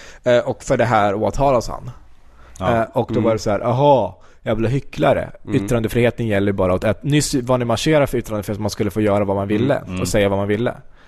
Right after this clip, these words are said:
Speaker 1: Ehm.
Speaker 3: Men jag tycker att de har en poäng då.
Speaker 2: Ja, jag tycker också
Speaker 1: Ja,
Speaker 2: det är en
Speaker 1: men det är det
Speaker 2: stark poäng.
Speaker 1: Ja.
Speaker 3: Ja.
Speaker 1: men det här är en intressant diskussion ju.
Speaker 3: Mm. Det är det faktiskt.
Speaker 1: Därför
Speaker 3: Ja, för där har jag, alltså så här är det, jag kan inte så mycket om hetslagstiftning.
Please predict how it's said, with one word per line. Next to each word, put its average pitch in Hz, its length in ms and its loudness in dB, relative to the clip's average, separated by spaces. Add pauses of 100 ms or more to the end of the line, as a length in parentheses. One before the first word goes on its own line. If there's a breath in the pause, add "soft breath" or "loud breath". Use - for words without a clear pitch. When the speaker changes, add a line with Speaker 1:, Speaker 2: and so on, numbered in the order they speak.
(300 soft breath)
Speaker 1:
Ehm. 90 600 -4
Speaker 3:
Men 113 100 2
jag 120 120 2
tycker 139 220 -2
att 117 80 -2
de 120 100 -6
har 110 140 0
en 101 80 -2
poäng 98 340 -4
då. 60 160 -8
Speaker 2:
Ja, 113 240 4
jag 95 120 0
tycker 135 200 0 (100)
också 160 180 4
Speaker 1:
Ja, 139 40 0
Speaker 2:
det 135 100 2
är 120 40 2
en 110 60 0
Speaker 1:
men - 100 2
det 190 60 6
är 185 40 6
det 185 60 4
Speaker 2:
stark 147 560 0
poäng. 76 360 -4
Speaker 1:
Ja. 107 80 -4
Speaker 3:
Ja. 151 120 4
Speaker 1:
men 190 100 -2
det 180 60 -2
här 190 100 0
är 196 40 0
en 190 100 -4
intressant 165 560 -2
diskussion 139 600 -2
ju. - 60 -8
Speaker 3:
Mm. 113 200 0 (1200 loud breath)
Det 127 140 0
är 123 40 6
det - 60 2
faktiskt. 73 360 -8
Speaker 1:
Därför 127 160 -2
Speaker 3:
Ja, 135 300 4
för 143 140 0
där 135 200 4
har 151 120 2
jag, 113 260 4 (180)
alltså 123 200 -4
så 151 140 -2
här 131 120 4
är 92 80 2
det, 92 80 2
jag 127 500 2
kan 113 280 0
inte 95 240 -4
så 98 100 -8
mycket 85 180 -6
om 82 80 -6
hetslagstiftning. 73 800 -8